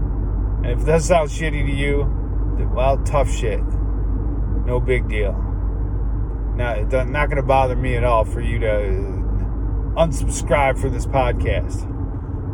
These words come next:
'Cause realistically, this is the truth. You know, if you don't shave, you don't get your hair combed, you don't wash your hair,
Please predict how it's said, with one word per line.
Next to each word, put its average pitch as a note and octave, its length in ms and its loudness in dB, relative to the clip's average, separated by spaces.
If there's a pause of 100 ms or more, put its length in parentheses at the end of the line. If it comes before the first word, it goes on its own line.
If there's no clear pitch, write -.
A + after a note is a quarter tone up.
(720)
'Cause A#2+ 160 -2
realistically, D#3 840 0 (360)
this - 180 -4
is - 80 -4
the - 100 -2
truth. - 480 -2 (2000)
You A2+ 60 -4
know, A#2+ 180 2
if A2 140 -2
you G3 160 0
don't G3 300 2
shave, D3+ 640 0
you - 360 -6
don't C#3 140 -2
get C3+ 180 -4
your - 100 -4
hair C#3+ 340 0
combed, C3 720 -2
you - 100 -4
don't B2 180 -2
wash A#2+ 400 2
your C3 80 -2
hair, B2+ 480 2